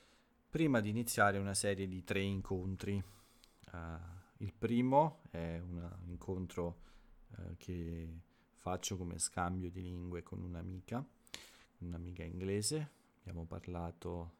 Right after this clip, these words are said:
un po' italiano, un po' inglese, eh, su una, mm, su un problema che ho e che devo risolvere, eh, con, eh, ehm,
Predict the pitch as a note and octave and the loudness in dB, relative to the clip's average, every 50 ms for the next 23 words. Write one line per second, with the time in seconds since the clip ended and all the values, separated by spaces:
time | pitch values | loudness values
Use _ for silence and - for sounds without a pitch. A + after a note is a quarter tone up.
0 | _ _ _ _ _ _ _ - - _ - - - F#2+ F#2 F2+ - F2+ F#2 G#2 | _ _ _ _ _ _ _ -20 -20 _ -20 -14 -10 -10 -6 -4 -4 -2 2 6
1 | A2+ A#2+ B2 C3 B2+ A#2+ A#2+ A2+ A2 - F#2 F#2+ F#2 F#2+ G2 G#2+ A2+ B2 B2 B2 | 6 8 6 6 4 2 0 -2 -4 -6 -8 -8 -6 -2 0 0 2 2 0 0
2 | C3+ C3+ C3+ C3 - - - - - - - - - - - - - G2 F#2 F#2 | -2 -4 -4 -6 -10 -18 -20 -20 -20 -20 -20 -20 -20 -20 -20 -14 -10 -6 -6 -4
3 | F#2 F#2 - - - - - - - - A#2 A2+ A2 A2+ - - A2+ A2 G#2+ G#2 | -4 -4 -6 -8 -8 0 4 4 6 6 6 2 2 0 -2 -2 -2 0 0 2
4 | G2+ G2+ G2 G2 G2 F#2+ F#2+ F#2 F#2+ F#2 F#2 F#2 F#2 F#2 F#2+ F#2+ F#2 F#2 F2 F2+ | 2 2 2 2 2 0 0 0 -2 -2 -4 -4 -4 -6 -6 -6 -6 -8 -8 -8
5 | F#2 F#2+ G2 - - F2+ - - - G2+ G2 F#2+ F#2+ F#2 F#2 F#2 F2+ - - C3+ | -10 -10 -12 -12 -12 -10 -12 -8 -4 -2 -2 0 0 -2 -2 -4 -2 2 2 2
6 | B2 G#2+ A2 G2+ F#2 F2 E2+ F2 F2+ - - F#2 G2+ A#2+ D3 D3 B2+ G#2+ - - | 4 4 4 4 4 2 0 -4 -4 -4 -4 -2 2 2 2 2 2 -4 -8 -6
7 | G2 F#2 E2+ F2 F2+ F2 F#2 F2+ E2+ E2+ E2+ E2+ F2 F2 F2+ F#2 F2+ F2 F2+ E2+ | -4 -4 -4 -6 -4 -4 -4 -4 -4 -4 -6 -8 -8 -8 -6 -6 -4 -2 -2 -2
8 | E2+ E2+ F#2 G2+ A#2+ C3+ D3+ D#3+ - - - - - - - - - - - - | 0 -2 0 0 0 0 0 -4 -6 -12 -20 -20 -20 -20 -20 -20 -20 -20 -20 -20
9 | _ _ _ - - F#2+ F2+ F2 F2 F2 F2 E2+ E2+ E2+ E2+ E2+ F2 F2 F2 - | _ _ _ -10 -8 -6 -6 -6 -6 -6 -6 -6 -8 -8 -10 -10 -10 -12 -14 -16
10 | _ _ - - G2 F#2+ F#2+ F#2 F2+ F2+ F2+ F2 F2 F2 E2+ E2+ E2+ E2+ E2+ - | _ _ -10 -6 -4 -2 0 0 -2 -2 -2 -2 -2 -2 -2 -4 -4 -6 -8 -12
11 | - _ _ _ _ - - - - - - _ _ - - - - - G1+ G1+ | -16 _ _ _ _ -20 -20 -20 -20 -20 -20 _ _ -18 -14 -12 -12 -10 -10 -10
12 | - - - - - - - - - - - | -12 -12 -12 -12 -12 -12 -12 -12 -12 -12 -14